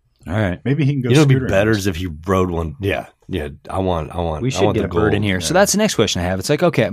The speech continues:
Speaker 1: I want my kids to ride a bird. Birds are fun. You, you're in Worthington. Like, I wanna ride the bird. So what if I throw two birds in the back of my car?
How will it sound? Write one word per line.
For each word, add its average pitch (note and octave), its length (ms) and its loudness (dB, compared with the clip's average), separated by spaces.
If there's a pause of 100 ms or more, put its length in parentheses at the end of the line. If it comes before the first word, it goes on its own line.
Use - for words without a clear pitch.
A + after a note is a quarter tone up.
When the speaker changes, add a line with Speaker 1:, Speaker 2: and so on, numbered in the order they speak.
(120)
Speaker 1:
I C#3 80 0
want F#3 160 4
my C#3+ 100 2
kids C#3 220 4
to A2 80 2
ride F#2+ 160 2
a F2+ 40 -4
bird. E2 280 -2
Birds E2 240 -2
are A2+ 60 -2
fun. G2+ 400 0 (100)
You, A2+ 240 2
you're A#2 220 2
in F#2 100 0
Worthington. G2 460 -2
Like, C3 180 -2
I G#2+ 80 0
wanna B2 220 2
ride C3+ 240 2
the D3 40 -8
bird. - 360 0 (420)
So - 200 2
what B2+ 140 4
if D3 100 0
I D3 80 2
throw C3+ 240 2
two C#3+ 260 2
birds A#2 300 2
in G#2 60 -4
the G#2 60 -2
back F#2+ 240 0
of A2 60 0
my G#2+ 100 0
car? D#2 400 -6